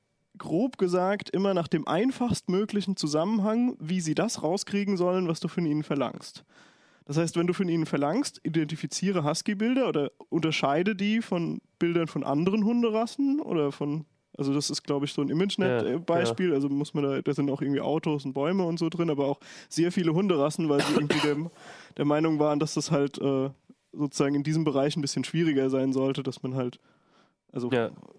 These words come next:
Speaker 1: nicht Sachen hat, die extrem unterschiedlich aussehen, sondern Hunderassen halt doch vergleichsweise ähnlich sind. Und, ähm,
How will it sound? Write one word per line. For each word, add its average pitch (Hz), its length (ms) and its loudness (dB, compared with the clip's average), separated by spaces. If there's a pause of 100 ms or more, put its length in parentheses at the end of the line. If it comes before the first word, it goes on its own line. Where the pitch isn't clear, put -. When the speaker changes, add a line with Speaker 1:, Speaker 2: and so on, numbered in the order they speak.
(320)
Speaker 1:
nicht 147 440 -2
Sachen 147 380 0
hat, 143 160 0
die 143 120 2
extrem - 400 -2
unterschiedlich 147 480 0
aussehen, 131 340 0
sondern 131 280 -2
Hunderassen 139 500 -2
halt 127 220 -2
doch - 200 -6 (120)
vergleichsweise 131 640 0
ähnlich 123 240 -6
sind. - 160 -14 (840)
Und, 156 340 0
ähm, 147 380 2